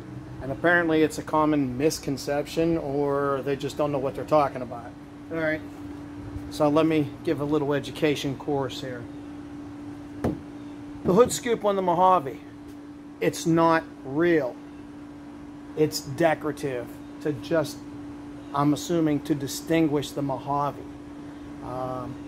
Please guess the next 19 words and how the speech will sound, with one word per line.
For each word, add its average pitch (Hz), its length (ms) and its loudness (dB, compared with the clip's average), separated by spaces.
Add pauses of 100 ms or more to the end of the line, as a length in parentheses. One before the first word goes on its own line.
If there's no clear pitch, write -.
(440)
the 135 100 -4
Rubicon 156 760 2 (360)
has 139 140 -6
a 143 60 -4
different 147 320 -2
setup 156 320 4
on 156 140 4
the 147 100 2
hood, 151 420 6 (480)
just 147 300 -4
as 147 260 0
I 147 120 2
believe 143 400 4
the 139 100 2
Willys 143 760 4
and 131 140 -4
the 123 60 -6
Sport 143 440 -2
models, 123 520 -6